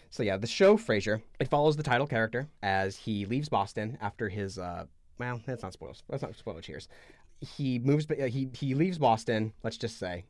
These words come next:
and he moves back to his hometown of Seattle, Washington.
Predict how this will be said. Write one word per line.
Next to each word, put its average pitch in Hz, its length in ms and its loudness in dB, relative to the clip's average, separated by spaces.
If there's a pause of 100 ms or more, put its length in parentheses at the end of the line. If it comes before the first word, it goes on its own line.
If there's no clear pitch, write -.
(180)
and 104 220 -6
he 113 180 -4
moves 113 400 -2
back 104 300 -4
to 101 300 -4
his 101 140 -6
hometown 95 600 -6
of 87 160 -10
Seattle, 95 300 -8
Washington. 92 480 -8